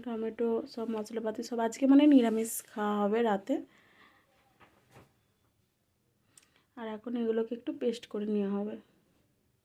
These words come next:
আর এই নারকেলটা দিয়ে হবে ছোলার ডাল। আর এই দেখো, এখানে আলু কষা রেডি একদম। আলুগুলো সেদ্ধ হয়ে গেছিলো নুন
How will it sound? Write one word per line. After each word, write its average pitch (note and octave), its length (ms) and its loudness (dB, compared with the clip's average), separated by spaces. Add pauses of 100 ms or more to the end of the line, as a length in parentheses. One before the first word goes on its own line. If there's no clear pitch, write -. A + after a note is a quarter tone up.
(600)
আর G#3+ 220 -4 (200)
এই A#3 100 2
নারকেলটা A3+ 560 0
দিয়ে B3+ 260 6
হবে A#3+ 180 2 (120)
ছোলার G#3 300 -2
ডাল। G3 200 -2
আর G3 140 0
এই G#3 220 0
দেখো, G3 260 -2
এখানে G#3+ 280 -4 (580)
আলু G#3 260 -2
কষা G#3+ 280 -6 (160)
রেডি G#3 220 0 (140)
একদম। G3+ 280 -6 (2750)
আলুগুলো A#3 440 0 (120)
সেদ্ধ B3+ 180 6 (100)
হয়ে C4+ 140 12
গেছিলো C4 320 8
নুন B3 180 4